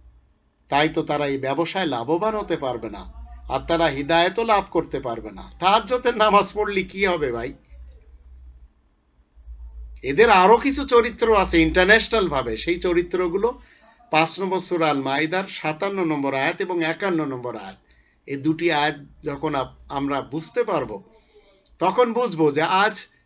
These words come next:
মানুষ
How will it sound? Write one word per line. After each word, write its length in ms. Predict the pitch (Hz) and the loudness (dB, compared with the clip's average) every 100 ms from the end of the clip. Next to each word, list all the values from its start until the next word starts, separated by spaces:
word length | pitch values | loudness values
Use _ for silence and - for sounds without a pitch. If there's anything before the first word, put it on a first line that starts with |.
| _ _ _ _ _ _ _ _ _ _ _ _ _ _ - | _ _ _ _ _ _ _ _ _ _ _ _ _ _ -8
মানুষ 800 | 135 151 196 247 233 - - | 2 2 4 2 0 -6 -8